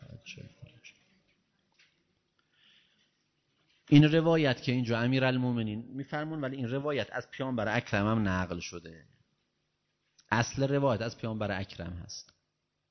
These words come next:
اول خطبه می‌فرمون: "ایها الناس، ای مردم، ان اخوف ما اخاف علیکم اثنان." ای مردم، من از دو چیز برای شما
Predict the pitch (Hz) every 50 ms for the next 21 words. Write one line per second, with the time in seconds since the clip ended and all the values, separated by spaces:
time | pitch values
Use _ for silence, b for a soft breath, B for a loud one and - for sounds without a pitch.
0 | _ _ _ _ _ _ _ - b b b b b b b b b b b b
1 | 123 127 127 123 135 131 120 98 - 104 95 - - 101 98 98 - 113 107 104
2 | 98 - 123 127 127 120 110 104 92 95 95 92 92 92 92 92 92 90 87 -
3 | - - - 110 107 104 107 110 113 113 110 95 95 95 90 85 85 - - _
4 | _ _ _ _ _ _ _ _ _ _ _ _ _ - 127 127 131 123 117 107
5 | 98 - 101 123 120 - - 110 104 104 98 - - 98 98 98 98 98 95 -
6 | 95 95 98 - 117 120 117 104 - - 98 90 92 95 95 95 98 98 95 -
7 | - - 123 127 131 - - 127 107 - - - 107 101 107 110 107 95 87 85
8 | - - _ _ _ _ _ _ _ _ _ _ _ _ _ _ _ - 107 110
9 | 107 107 113 113 117 110 98 101 92 92 95 95 98 101 - 117 117 110 104 95
10 | 107 110 - - - 139 131 123 135 131 120 101 - - 120 117 110 104 101 98
11 | 98 98 101 107 131